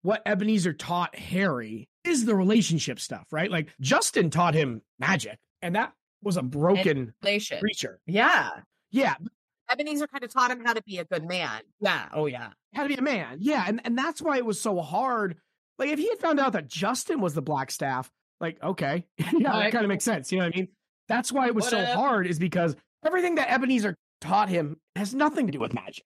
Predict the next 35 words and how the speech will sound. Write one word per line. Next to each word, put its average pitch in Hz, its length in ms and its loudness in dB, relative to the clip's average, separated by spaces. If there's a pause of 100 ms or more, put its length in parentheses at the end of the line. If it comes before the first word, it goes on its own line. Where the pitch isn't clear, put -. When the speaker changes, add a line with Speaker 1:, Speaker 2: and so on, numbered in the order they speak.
(120)
Speaker 1:
Um, 170 120 -2
yeah, 208 200 4
Speaker 2:
No. 196 40 0 (240)
Speaker 1:
like, 214 220 2 (280)
<laughs> 240 220 -8
nothing. 311 440 0 (100)
Like, 170 120 -6
that 240 180 2
wasn't, 254 260 -2 (340)
w-, 247 220 -2
magic 269 460 2
was 226 120 0
only 220 380 0 (320)
even, 220 220 -6
you 214 100 0
know, 170 60 -2
tan-, 214 340 -8 (240)
<laughs> - 240 -20
tangential 220 580 0
to 170 80 -2
what 170 200 -2
they 175 100 0
were 147 140 -2
working 196 420 -2
on. 135 300 -2 (560)
And, 170 420 2
and 190 120 4
that's 214 200 2
why 226 140 4
it 160 60 0
was 170 100 0
such 180 180 -2
a 156 60 -4
huge 160 260 0
betrayal. 151 640 -2